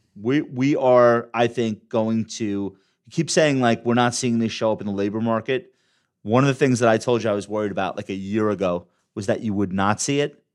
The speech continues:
and then one month it would just shock everyone. Not yet, but no, like, no, like, no one's lo-, no one is saying that, like, there's any sign in the labor market of anything the Fed has done yet. And that is really crazy to me. And it's been going on for a really long time at this point.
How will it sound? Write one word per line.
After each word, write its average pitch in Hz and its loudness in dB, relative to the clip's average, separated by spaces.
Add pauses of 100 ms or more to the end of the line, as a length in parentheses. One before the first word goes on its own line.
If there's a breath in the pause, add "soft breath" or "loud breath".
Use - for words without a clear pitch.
(160)
and 107 2
then 101 0
one 101 0
month 95 -2
it 101 -4
would 90 -6
just 92 -8
shock 90 -4
everyone. 87 -8 (400)
Not 139 4
yet, 143 4 (520)
but 120 4
no, 131 4
like, 135 2
no, 151 4
like, 139 0
no 151 6
one's 180 2
lo-, 127 2
no 147 4
one 160 2 (500)
is 131 0
saying 120 4
that, 104 -4
like, 110 -2
there's 107 -6 (120)
any 123 0
sign 110 -2
in 101 -4
the 101 -4
labor 101 -2
market 113 -2
of 107 -6
anything 113 -2
the 98 -6
Fed 95 -2
has 92 -2
done 92 -6
yet. 90 -8 (480)
And 110 0
that 139 6
is 127 0
really 110 2
crazy 98 -4
to 90 -6
me. 87 -6 (540)
And 101 0
it's 95 -10
been 120 -2
going 110 2
on 101 0
for 98 -2
a - -4
really 98 -2
long 92 -4
time 90 -6
at 85 -10
this 87 -12
point. 87 -10